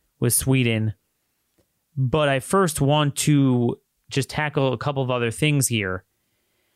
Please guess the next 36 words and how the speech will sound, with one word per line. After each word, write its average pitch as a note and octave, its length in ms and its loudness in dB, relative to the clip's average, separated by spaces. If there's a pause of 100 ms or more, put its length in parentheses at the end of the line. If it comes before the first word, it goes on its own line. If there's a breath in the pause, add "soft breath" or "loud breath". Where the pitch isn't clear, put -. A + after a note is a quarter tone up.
(340)
I D#3 80 -2
know A#3+ 200 2
I'm A#3 80 0
a E3+ 80 2
sack F#3 360 -2
full E3+ 240 0
of A#2+ 140 -4
bad C#3 260 0
news C#3 320 2
sometimes, A2 640 -2
and C3 140 -4
I B2+ 80 -2
do D#3 160 0
want A3 100 2
to D#3+ 80 0
highlight C3 720 -2 (420)
exceptions C3 720 -2
to - 140 -2
the A2 100 0
rule G2 420 0 (400)
when C#3 140 0
sometimes D3+ 680 -2 (340)
there D3+ 220 0
is E3 320 -2
a D3 40 2
change. A#2+ 600 -6 (840)
And D#3+ 80 -2
we F#3 100 0
talked A#3+ 260 0
about G3+ 140 2
yesterday E3 380 0
how D3+ 200 -2
we're D3+ 80 2
having D#3+ 340 -2
the D3+ 100 0
insurrection C#3 840 -2